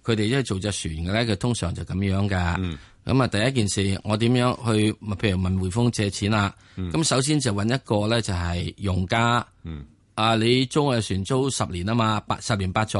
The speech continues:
Speaker 1: 吖嘛。
Speaker 2: 同你簽咗約先。
Speaker 1: 有張噉嘅合約先。
Speaker 2: 係啊，有
Speaker 1: 噉啊啦，
Speaker 2: secure咗先。
Speaker 1: 揸住呢張合約啦，即係，
Speaker 2: 係啦。
Speaker 1: 即係話有呢個，即係租金收入啦。
Speaker 2: 係啦。
Speaker 1: 噉啊，跟住同匯豐傾，
Speaker 2: 啊。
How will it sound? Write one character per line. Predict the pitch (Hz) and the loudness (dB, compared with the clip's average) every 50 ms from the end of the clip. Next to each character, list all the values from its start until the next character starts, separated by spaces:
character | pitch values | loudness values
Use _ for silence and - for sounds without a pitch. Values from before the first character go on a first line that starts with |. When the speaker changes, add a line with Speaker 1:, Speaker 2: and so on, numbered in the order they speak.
| 98 107 | 2 2
Speaker 1:
吖 | 117 120 | 2 2
嘛。 | 117 104 104 104 101 101 - - | 2 2 2 0 0 -4 -6 -8
Speaker 2:
同 | - 104 104 | -4 -2 0
你 | 104 | 0
簽 | 110 - - - - | 0 2 2 4 4
咗 | - | 4
約 | |
先。 | 123 | 4
Speaker 1:
有 | 120 - | 4 4
張 | |
噉 | 117 | 4
嘅 | 120 | 4
合 | 127 127 120 - - 101 | 4 4 2 2 0 -2
約 | 95 95 | -2 -2
先。 | 90 113 110 113 117 120 120 110 98 | -2 0 2 2 4 4 2 2 0
Speaker 2:
係 | 82 - 98 | 0 0 2
啊， | 104 110 113 | 2 2 2
有 | - 113 | 2 2
Speaker 1:
噉 | 117 151 175 | 4 4 4
啊 | 170 | 4
啦， | 160 165 160 160 165 | 4 4 2 2 2
Speaker 2:
secure | |
咗 | |
先。 | - 170 170 170 | 2 2 2 4
Speaker 1:
揸 | - 110 | 2 2
住 | - | 2
呢 | 120 | 2
張 | 175 170 156 | 2 2 2
合 | 156 135 120 120 | 2 0 0 -2
約 | 131 135 | -2 -2
啦， | 143 151 156 | 0 0 -2
即 | 151 139 165 | -2 0 -2
係， | 151 | 0
Speaker 2:
係 | 117 101 | 0 2
啦。 | 110 120 | 2 2
Speaker 1:
即 | 165 165 | 2 0
係 | 139 | -2
話 | 123 107 101 104 110 | -2 -2 -2 -2 -2
有 | 107 98 110 120 | -2 -2 0 0
呢 | 131 143 | 0 0
個， | 143 127 120 120 113 | 0 0 0 0 0
即 | - 147 | 0 -2
係 | 131 113 107 | -2 0 0
租 | - - 95 | 0 0 0
金 | 90 131 135 | 2 0 0
收 | 127 135 135 123 | 2 2 2 2
入 | 120 107 | 2 2
啦。 | 98 98 98 90 - - | 2 0 -2 -2 -2 -4
Speaker 2:
係 | 90 | -2
啦。 | 90 92 92 104 | -2 -2 0 0
Speaker 1:
噉 | 131 | 0
啊， | 139 | 2
跟 | 151 151 | 2 0
住 | 139 135 107 | 0 0 0
同 | 101 90 | 0 0
匯 | 87 92 95 | -2 -2 -2
豐 | 104 117 117 | 0 -2 0
傾， | 107 131 120 120 120 123 123 120 - - | 0 2 2 2 4 2 2 0 -2 -2
Speaker 2:
啊。 | 101 95 90 90 85 80 | 0 0 2 2 0 -2